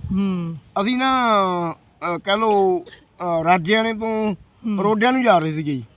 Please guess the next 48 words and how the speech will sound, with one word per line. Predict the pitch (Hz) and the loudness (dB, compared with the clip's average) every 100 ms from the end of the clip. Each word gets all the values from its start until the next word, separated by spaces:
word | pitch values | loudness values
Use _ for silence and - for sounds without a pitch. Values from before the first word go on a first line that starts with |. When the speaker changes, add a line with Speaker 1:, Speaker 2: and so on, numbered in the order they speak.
| - | -4
Speaker 1:
ਹੂੰ। | 214 220 208 190 165 151 - - - - | -2 0 0 0 0 -2 -8 -20 -14 -4
Speaker 2:
ਤੇ | 220 | -4
ਉਹ | 220 226 | -2 -4
ਥੋ-, | - - 208 - - - | -4 -6 -4 -4 -8 -4
ਝੋਨਾ | 262 240 247 | -2 2 2
ਨਾ | 302 | 2
ਉਦੋਂ | 311 294 | 0 -2
ਬਾਹਲਾ | 220 247 | 0 0
ਨਹੀਂ | 294 233 | 0 0
ਲੱਗਦਾ, | 185 175 214 | -2 -2 -4
ਥੋੜ੍ਹਾ | 180 220 240 | -2 -2 -2
ਥੋੜ੍ਹਾ | 262 | -2
ਲੱਗਦਾ | 247 170 151 | -4 -4 -2
ਹੁੰਦਾ | 170 147 | -4 -4
ਸੀਗਾ। | 127 139 127 | -6 -6 -8
Speaker 1:
ਹੂੰ। | - 208 233 214 175 147 _ _ - _ - - - | -8 -6 -4 -2 -6 -10 _ _ -20 _ -20 -16 -4
Speaker 2:
ਤੇ | 226 | -2
ਉਹ | |
ਬੁੜੀਆਂ | 202 240 269 | 0 0 0
ਕੋਈ, | 247 269 254 | 0 -2 -2
ਅਹ, | - - 208 196 190 185 180 170 165 | -4 -4 -2 -2 0 -2 -2 -4 -4
ਝੋਨਾ | 233 190 | -2 0
ਲਾਈ | 175 185 | 0 2
ਜਾਂਦੀਆਂ | 180 151 139 127 | 2 0 -2 -4
ਸੀਗੀਆਂ। | 135 139 113 | -4 -4 -6
Speaker 1:
ਹੂੰ। | - 202 208 160 - _ _ _ - - - - | -8 -4 -2 -4 -10 _ _ _ -20 -20 -16 -4
Speaker 2:
ਤੇ | 240 233 | -2 -2
ਕੰਮ | 226 247 269 | -2 -2 -2
ਨਾ | 285 277 | -4 -2
ਥੋੜ੍ਹਾ | 214 262 | -2 0
ਰਹਿੰਦਾ, | 277 285 277 | 0 0 0
ਉਸ | 262 202 | -2 -2
ਟਾਈਮ | 277 262 | -2 0
ਬੱਚੇ | 233 269 247 | -2 -2 0
ਹੁੰਦੇ | 247 254 | 0 -2
ਆ, | |
ਪਤਾ | 240 226 | -2 0
ਨਹੀਂ | 247 240 | 0 0
ਹੁੰਦਾ | 185 156 | 0 0
ਸੀਗਾ। | 147 131 208 | -2 -4 -6
Speaker 1:
ਹਾਂ। | 190 208 196 170 151 _ _ _ _ _ _ 202 | -4 -2 -2 -6 -10 _ _ _ _ _ _ -2
Speaker 2:
ਤੇ | 220 214 | 0 2
ਉਹ | 196 220 | 0 -4
ਬੁੜੀ | 240 277 | 0 2
ਨੇ | 262 | 4
ਸਾਨੂੰ | 254 254 | 2 6
ਆਵਾਜ਼ | 226 233 | 4 4
ਮਾਰੀ, | 233 240 226 | 0 -2 -4